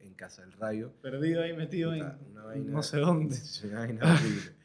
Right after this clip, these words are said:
Speaker 1: Eh, estaba como a media hora de la primera, de la, del, del límite de la ciudad. Entonces, nada, eh, fue, fue, fue una experiencia terrible. Me transferieron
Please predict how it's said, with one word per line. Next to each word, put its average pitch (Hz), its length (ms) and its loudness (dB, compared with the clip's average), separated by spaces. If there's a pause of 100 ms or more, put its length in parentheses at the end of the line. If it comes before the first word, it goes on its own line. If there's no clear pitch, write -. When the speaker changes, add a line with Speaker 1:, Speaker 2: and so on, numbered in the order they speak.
(480)
Speaker 1:
Eh, 98 520 -4
estaba 113 360 -2
como 107 160 -8
a - 40 -4
media 117 340 2
hora 123 140 0
de 113 40 -2
la 104 120 -2
primera, 107 340 -2
de 107 100 -6
la, 104 180 -4
del, 104 260 -6 (400)
del 110 260 -2 (160)
límite 147 500 6
de 113 100 2
la 101 120 -2
ciudad. 98 420 -10 (600)
Entonces, 95 720 -8 (300)
nada, 90 320 -12 (320)
eh, 92 400 -14 (1120)
fue, 117 460 -2
fue, 123 240 -6
fue 135 200 -6
una 143 100 0
experiencia 135 480 -4
terrible. 135 600 -2 (380)
Me 104 80 -10
transferieron 107 440 -4